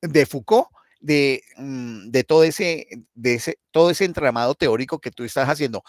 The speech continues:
Eh, gracias, Camilo, porque lo que tú dijiste me permitió decir esta otra cosa que no me hubiera cu-,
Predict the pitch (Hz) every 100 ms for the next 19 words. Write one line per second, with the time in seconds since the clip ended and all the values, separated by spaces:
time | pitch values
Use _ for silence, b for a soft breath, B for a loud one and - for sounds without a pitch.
0 | B B B B 123 123 120 117 120 120
1 | 127 _ _ 120 147 156 190 - 139 135
2 | 160 156 - 127 - _ _ - 131 127
3 | 113 196 220 214 196 220 143 135 127 _
4 | - 143 131 117 139 143 175 190 185 180
5 | - 170 175 175 175 139 143 127 151 175
6 | 123 127 143 156 - 160